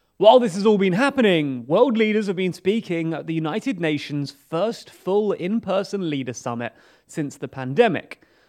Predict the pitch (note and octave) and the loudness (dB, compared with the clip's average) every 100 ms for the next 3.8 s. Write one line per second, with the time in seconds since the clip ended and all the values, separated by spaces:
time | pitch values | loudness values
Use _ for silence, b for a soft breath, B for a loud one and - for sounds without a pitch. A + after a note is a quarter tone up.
0 | b D#3+ D#3+ G3 A#3+ B3 E3+ C#3+ G3 B3+ | b -4 2 2 2 0 -2 -2 0 0
1 | F#3+ D3 - C#3 C3 C#3+ D#3 - - C#3+ | -2 -6 -8 -8 -8 -10 -10 -14 -18 -16
2 | C3+ E3 E3 C#3+ C#3+ C3 D3+ D3 - C3+ | -8 -8 -8 -8 -10 -6 -4 -4 -6 -10
3 | B2+ A#2+ - - A#3+ D#3+ - | -8 -12 -14 -8 -6 -6 -8